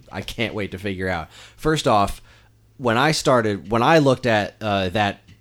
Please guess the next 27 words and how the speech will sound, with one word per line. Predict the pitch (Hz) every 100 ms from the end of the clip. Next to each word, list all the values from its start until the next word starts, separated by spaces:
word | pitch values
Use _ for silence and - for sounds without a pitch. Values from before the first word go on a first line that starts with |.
| _ _ _ -
Inhuman | 120 113 123 120 110 95 - -
type | 135 113 -
monster | 95 101 120 - 135 131
that | 104
attacked | 92 110 104
everybody | 107 107 107
in | 95
the |
hospital, | 98 101 - 131 127 127 - - 123
I | 131
thought | 117
it |
was | 101
Blackheart, | 87 110 107 107 80 - _ _ _ _ _
and, | 107 95 90 90
um, | 92 85 80 - _ _ _ _ -
then | 123
I | 110
saw | 135 113
he's | 104 92
wearing | 104 92
pants, | 87 143 110 92
and | 95
I'm | 95
like, | 92 -
"Ah, | - 131 180 160 110
Blackheart. | 143 185 - 170 -